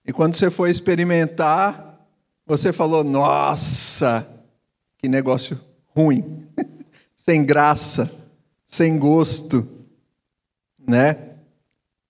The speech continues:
Então, como o sal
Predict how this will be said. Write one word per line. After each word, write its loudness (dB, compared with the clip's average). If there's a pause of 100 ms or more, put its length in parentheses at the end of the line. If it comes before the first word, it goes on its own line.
(540)
Então, 0 (2250)
como 2
o 6
sal 0